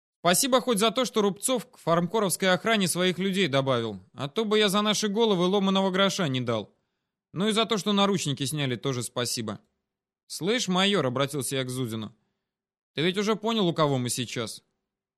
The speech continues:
«Бурко?» «Ага, но на чужой земле. Есть вариант выпутаться, знакомых встретил, но надо молчать про то, что вы мне рассказали».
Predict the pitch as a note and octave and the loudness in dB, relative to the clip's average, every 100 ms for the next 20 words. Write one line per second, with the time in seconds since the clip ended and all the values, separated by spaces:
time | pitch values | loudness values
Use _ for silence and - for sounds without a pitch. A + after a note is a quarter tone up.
0 | - A2+ D3+ D#3 F#3+ G#3+ F#3+ - _ _ | -10 -4 -2 0 2 2 0 -8 _ _
1 | _ _ _ B2 E3+ F3+ D3 C#3+ D3 C#3+ | _ _ _ -4 0 0 0 0 -2 -6
2 | _ A#2+ C#3+ G3+ A#3 G#3+ F3 F#3 E3+ F3 | _ -8 -4 -4 -2 -2 0 0 0 0
3 | D#3 A#2+ G#2 _ _ _ _ _ _ A#2+ | 0 0 -4 _ _ _ _ _ _ -6
4 | D3+ A3+ G3+ G3+ G#3 G#3 F3+ F#3+ C#3 B2+ | -2 -2 0 2 2 2 0 0 0 -4
5 | A#2 B2 A2+ D3 D#3+ C#3 A#2+ - B2 A#2+ | -6 -6 -4 -4 -2 -2 -2 -6 -2 -2
6 | A#2+ A2+ A#2+ D#3+ G3 F#3 F#3 F#3 G#3 D#3 | -2 -6 -4 -4 -2 0 0 0 -2 -2
7 | D3+ C#3+ - B2+ B2 A#2+ A#2+ C3 B2 A#2 | -4 -6 -6 -6 -4 -4 -4 -4 -4 -4
8 | G#2 | -6